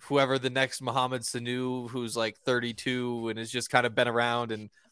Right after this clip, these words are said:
will give you five hundred yards as a fourth receiver. Like, I think you can add somebody like that. I think if you wanna draft somebody in the middle rounds and, and see if you get lucky,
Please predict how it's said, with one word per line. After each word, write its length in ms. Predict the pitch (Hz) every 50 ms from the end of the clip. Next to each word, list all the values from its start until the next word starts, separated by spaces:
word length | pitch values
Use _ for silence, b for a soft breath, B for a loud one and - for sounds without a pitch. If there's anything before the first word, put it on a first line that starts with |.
| b
will 80 | 127 123
give 140 | 135 135 123
you 60 | 127 120
five 320 | - 139 131 127 127 110
hundred 220 | 131 127 127 123
yards 300 | 123 127 123 120 120 117 120
as 60 | 120
a 60 | 120
fourth 280 | - - 127 127 123 123
receiver. 240 | 123 120 131 - -
Like, 200 | 139 139 - - B B B B B B
I 100 | - 180
think 180 | 175 196 180 -
you 80 | 143 123
can 120 | 139 131
add 180 | 135 143 139 -
somebody 260 | 147 135 135 131 123
like 220 | 120 117 110 -
that. 300 | - 127 127 123 120 - _ _ _ _ -
I 100 | 135 135
think 180 | 156 147 127
if 100 | 127 117
you 60 | 131
wanna 180 | 131 135 131 123
draft 340 | 110 110 123 123 123 131 -
somebody 340 | - 131 123 123 123 123 123
in 60 | 117
the 80 | 117
middle 300 | 113 113 117 120 117 117
rounds 420 | 117 113 117 113 113 113 113 113 117
and, 140 | 110 107 -
and 160 | - 113 110 -
see 140 | - 131 127
if 100 | 117 -
you 60 | 117
get 180 | 117 104 - -
lucky, 380 | 117 117 - - 120 113 110